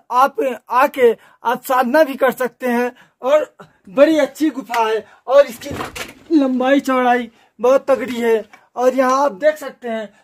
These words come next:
गुफा के अंदर कितनी सारी जगह है और गुफा के बाहर का दृश्य ऐसा कुछ है।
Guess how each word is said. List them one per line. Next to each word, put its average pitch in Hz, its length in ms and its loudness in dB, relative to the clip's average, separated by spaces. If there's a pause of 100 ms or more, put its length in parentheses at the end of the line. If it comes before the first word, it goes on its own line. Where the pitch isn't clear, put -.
(140)
गुफा 262 300 -2
के 269 120 -6
अंदर 254 300 -2
कितनी 277 420 -8
सारी 254 280 -2
जगह 220 260 0
है 196 240 -4 (360)
और 262 260 4
गुफा 277 320 -4
के 269 160 -4
बाहर 247 320 -2
का 247 160 -8 (500)
दृश्य 285 300 -8
ऐसा 247 300 -2
कुछ 214 280 -12
है। 143 220 -12